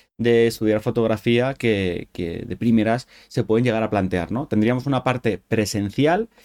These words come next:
donde, eh, tengo, pues, desde un curso oficial importante, importantísimo, curso oficial. Esto significa que está avalado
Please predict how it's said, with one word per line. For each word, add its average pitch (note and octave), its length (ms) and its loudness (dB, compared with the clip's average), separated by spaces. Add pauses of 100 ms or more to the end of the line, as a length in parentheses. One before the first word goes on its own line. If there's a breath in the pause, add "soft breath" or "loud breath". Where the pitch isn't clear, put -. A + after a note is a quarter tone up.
(260 soft breath)
donde, A#2 680 2
eh, A2 200 4
tengo, G#2+ 460 2
pues, - 300 -8 (120)
desde A#2 240 0
un C3 140 0
curso C3+ 280 0
oficial D3 540 0 (220)
importante, A#2 680 0
importantísimo, G#2 840 0
curso D3 260 -2
oficial. D3 380 0
Esto - 160 -4
significa D3 360 0
que C3 60 -2
está C#3 220 0
avalado G2+ 600 0